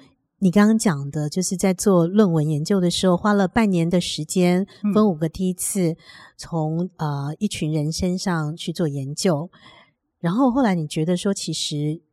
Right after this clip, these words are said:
Speaker 1: 受益最多的是自己。你觉得在最刚开始接触正念的时候，透过那个研究方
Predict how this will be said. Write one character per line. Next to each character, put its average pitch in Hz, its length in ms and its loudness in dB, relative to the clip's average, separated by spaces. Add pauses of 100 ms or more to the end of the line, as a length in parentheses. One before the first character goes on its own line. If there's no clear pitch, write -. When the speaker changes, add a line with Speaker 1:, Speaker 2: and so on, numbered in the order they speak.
(160)
Speaker 1:
受 - 240 2
益 240 140 2
最 185 220 0
多 165 160 -2
的 147 40 -4
是 147 160 -8
自 143 220 -10
己。 - 240 -12
你 180 80 -2
觉 202 160 -4
得 277 140 0
在 277 380 0 (540)
最 302 200 -2
刚 285 320 -2
开 294 180 -2
始 240 140 -6
接 165 140 -8
触 180 120 -6
正 170 240 -2
念 160 160 -6
的 147 100 -8
时 151 200 -10
候， 160 100 -6
透 185 160 -4
过 180 160 -2
那 175 160 -2
个 156 80 -2
研 147 260 -2
究 190 240 2
方 175 300 -4